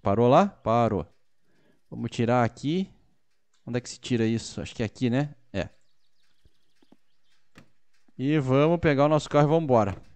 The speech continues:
Deixa eu subir o vidro. Porque eu gosto de andar com o vidro fechado. Não gosto de andar com o vidro aberto, não.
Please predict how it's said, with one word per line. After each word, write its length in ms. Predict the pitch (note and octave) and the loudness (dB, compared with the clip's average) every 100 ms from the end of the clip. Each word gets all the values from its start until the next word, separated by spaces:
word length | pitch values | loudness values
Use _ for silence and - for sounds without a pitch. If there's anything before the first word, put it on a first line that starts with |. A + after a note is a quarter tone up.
| - - - - - - - - - | -20 -20 -20 -20 -20 -20 -20 -20 -20
Deixa 160 | - - | -12 -6
eu 40 | |
subir 260 | B2+ B2+ A2+ | -4 -2 2
o 100 | A#2 | 2
vidro. 340 | A#2 E3 A2 G#2+ - - - - - - - - - - - - - - - - - - - - - - - - - | 2 0 -2 -8 -16 -20 -20 -20 -20 -20 -20 -20 -20 -20 -20 -20 -20 -20 -20 -20 -20 -20 -20 -20 -20 -20 -20 -20 -12
Porque 320 | A2+ A2 - | -8 -8 -4
eu 60 | A#2+ | -2
gosto 160 | A#2+ | -2
de 40 | A#2+ | -2
andar 140 | A2+ | -2
com 60 | A#2 | -4
o 40 | |
vidro 120 | A#2 A2+ | -6 -4
fechado. 420 | A#2+ - - - - - - - - - | -4 -4 -10 -18 -20 -20 -20 -20 -20 -18
Não 60 | A#2 | -10
gosto 100 | A2+ | -6
de 60 | |
andar 120 | B2 A#2+ | -2 -2
com 60 | |
o 40 | A#2+ | -2
vidro 80 | |
aberto, 280 | A#2 A#2 A2+ | 0 0 -2
não. 140 | G#2 | -6